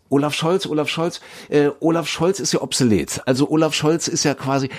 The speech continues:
also ich würde sagen, jetzt aktuell nach der politischen Stimmungslage Heiko Maas.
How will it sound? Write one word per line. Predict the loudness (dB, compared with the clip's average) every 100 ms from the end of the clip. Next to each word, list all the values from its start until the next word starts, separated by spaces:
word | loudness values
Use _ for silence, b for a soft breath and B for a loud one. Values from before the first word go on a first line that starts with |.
| B
also | 0 0
ich | 2
würde | 2 2
sagen, | 2 2 2 2 2
jetzt | 0 0 -4 -8
aktuell | -6 0 4 4
nach | 4 2
der | -2
politischen | -2 -2 -2 -4 -6
Stimmungslage | -2 0 0 0 2 2 2 2 2 2 2
Heiko | 0 2
Maas. | 0 0 0 -4 -4 -6